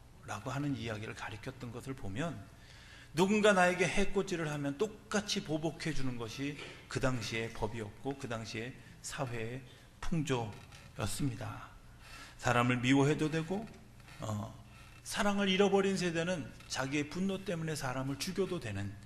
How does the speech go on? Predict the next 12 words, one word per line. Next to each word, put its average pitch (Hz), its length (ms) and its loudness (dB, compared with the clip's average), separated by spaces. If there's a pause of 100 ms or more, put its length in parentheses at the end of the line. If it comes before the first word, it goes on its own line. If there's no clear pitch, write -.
(180)
그런 107 220 2
시대. - 440 -4 (1600)
어쩌면 220 340 8
그 220 280 8
시대 226 260 6
속에 220 300 6
살아가면서, 190 840 4 (260)
어, 123 420 0 (500)
가인이 131 720 2
아벨을 127 440 0
죽인 120 260 -4
사건은 131 520 -4